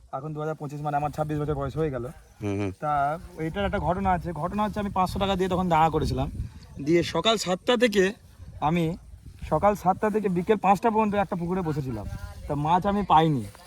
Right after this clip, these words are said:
Speaker 1: তা সেই আগে, সেই দিনে আমি ডানা ভেঙে দিয়েছিলাম। তারপর থেকে আমি আজও এই প্রথম আবার এত পনেরো, এই তেরো বছর পর, তেরো বছর পর আবার এই ডানা ফেললাম আমি।
Speaker 2: বাবা, বিশাল ব্যাপার তো, বিশাল কাহিনী তো এটা। তাহলে আজকে কি মাছ পাবো তাহলে বলছো?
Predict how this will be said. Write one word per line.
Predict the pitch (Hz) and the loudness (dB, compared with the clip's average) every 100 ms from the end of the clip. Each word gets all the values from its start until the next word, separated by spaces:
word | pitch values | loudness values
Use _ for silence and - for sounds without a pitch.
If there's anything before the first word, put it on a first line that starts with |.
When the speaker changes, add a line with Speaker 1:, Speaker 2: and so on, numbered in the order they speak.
| - - | -20 -6
Speaker 1:
তা | 160 | -6
সেই | - 196 233 | 2 4 6
আগে, | 214 214 202 | 6 6 2
সেই | - 185 | 2 0
দিনে | 214 240 | 2 4
আমি | 240 220 135 104 - - | 4 4 0 -4 -20 -2
ডানা | 156 175 196 | 2 4 4
ভেঙে | 165 190 | 4 2
দিয়েছিলাম। | 196 214 175 170 196 _ - | 2 2 4 4 4 _ -4
তারপর | 156 160 185 | 0 0 0
থেকে | 190 196 | 0 0
আমি | 190 | 4
আজও | 180 170 190 214 - - - - | 4 4 2 -2 -6 -20 -20 -4
এই | 165 | -4
প্রথম | 156 165 - 220 233 | -2 -6 -2 2 4
আবার | 180 196 240 | 4 4 2
এত | 285 175 196 | 2 -4 -4
পনেরো, | 170 180 190 | -4 -4 -2
এই | 165 139 117 | -2 -4 -4
তেরো | 156 160 | -2 0
বছর | 220 214 208 | 2 0 -2
পর, | 170 170 269 - - - | 0 0 0 -10 -20 -16
তেরো | - 165 | -2 -2
বছর | 196 185 | 0 -4
পর | 190 214 | 2 4
আবার | 180 170 185 | 4 4 4
এই | 185 | 2
ডানা | 156 156 | 4 4
ফেললাম | 180 139 127 123 | 2 0 -2 -4
আমি। | 104 98 - _ - - 123 | -6 -12 -18 _ -20 -10 -2
Speaker 2:
বাবা, | 107 98 95 95 95 - _ | 0 2 0 -2 -4 -8 _
বিশাল | 113 117 143 | -4 4 6
ব্যাপার | 143 139 135 - | 6 6 2 0
তো, | 98 | -4
বিশাল | 117 147 | 0 0
কাহিনী | 135 143 143 | 2 2 2
তো | 127 | 0
এটা। | 98 | -2
তাহলে | 87 - _ _ _ _ _ _ _ _ _ _ 117 | -6 -8 _ _ _ _ _ _ _ _ _ _ 4
আজকে | 120 135 | 6 6
কি | 135 | 6
মাছ | 131 127 | 6 8
পাবো | 135 135 | 6 8
তাহলে | 143 | 8
বলছো? | 139 139 113 | 8 6 4